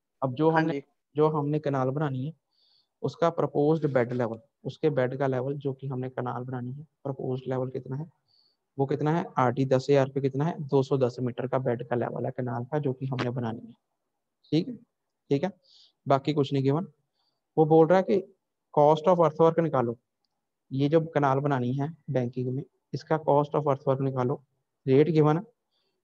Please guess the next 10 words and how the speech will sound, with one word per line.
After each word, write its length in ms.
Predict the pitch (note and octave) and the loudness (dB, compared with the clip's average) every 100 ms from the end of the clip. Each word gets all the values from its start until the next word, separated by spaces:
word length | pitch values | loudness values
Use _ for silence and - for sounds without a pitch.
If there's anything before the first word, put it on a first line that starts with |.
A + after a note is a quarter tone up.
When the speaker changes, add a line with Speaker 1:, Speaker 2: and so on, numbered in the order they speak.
| _ _ C3 | _ _ 2
Speaker 1:
at 220 | C#3+ D3 | 4 4
the 100 | D#3+ | 6
rate 260 | D#3+ D#3+ | 4 2
rupees 240 | D3 D#3+ C#3 | 0 0 2
one 160 | C#3 D#3 | 2 2
fifty 300 | D3+ - E3+ - | 0 0 -4 2
per 140 | D3+ D3+ | 2 2
hundred 280 | C3+ C#3 C3+ | 2 0 0
cubic 180 | C3+ B2+ C3 | 0 0 -2
meter। 180 | C3+ | -4